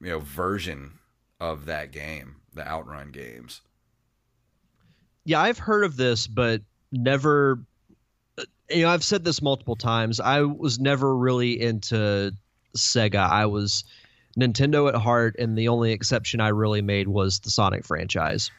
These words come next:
Speaker 2: But
Speaker 1: Yeah.
Speaker 2: I, I, I have heard of it.
Speaker 1: Well, I had a friend,
Speaker 2: And I've heard
Speaker 1: I had
Speaker 2: good things.
Speaker 1: one friend that had the, he was a Sega kid.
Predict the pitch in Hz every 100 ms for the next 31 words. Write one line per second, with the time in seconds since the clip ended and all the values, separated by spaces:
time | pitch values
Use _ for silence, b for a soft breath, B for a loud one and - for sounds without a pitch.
0 | _ 165 175 143 170 170 160 - 143 165
1 | 165 107 123 101 101 95 _ _ 113 127
2 | 180 185 - 131 131 175 156 151 127 113
3 | 110 123 147 170 175 - 127 117 98 85
4 | 95 90 87 85 87 80 101 113 98 87
5 | - 104 85 82 82 73 71